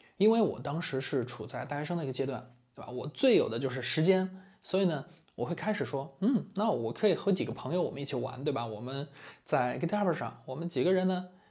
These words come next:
啊，可能就三四个人，大家创建一个 organization，然后大家在一起去，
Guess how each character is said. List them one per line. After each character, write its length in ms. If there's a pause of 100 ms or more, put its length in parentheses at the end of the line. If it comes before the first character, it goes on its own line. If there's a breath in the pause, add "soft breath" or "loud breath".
(120)
啊， 100
可 140
能 100
就 60
三 180
四 100
个 80
人， 120
大 120
家 60
创 200
建 100
一 20
个 80
organization， 460
然 160
后 200 (360 loud breath)
大 100
家 80
在 140
一 100
起 180
去， 380